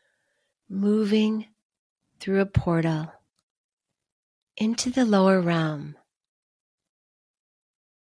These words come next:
a place that welcomes you, where you feel safe and loved.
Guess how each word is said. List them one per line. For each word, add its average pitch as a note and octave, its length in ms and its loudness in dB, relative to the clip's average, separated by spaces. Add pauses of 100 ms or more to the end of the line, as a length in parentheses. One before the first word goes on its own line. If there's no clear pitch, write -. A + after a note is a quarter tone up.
(200)
a G3+ 80 -8
place A3 500 2
that - 240 0
welcomes F#3 600 2
you, E3+ 240 -6 (1040)
where F3 120 -4
you F3 200 -2
feel E3+ 260 -2
safe - 720 2 (600)
and F3+ 260 -2
loved. D#3 540 -8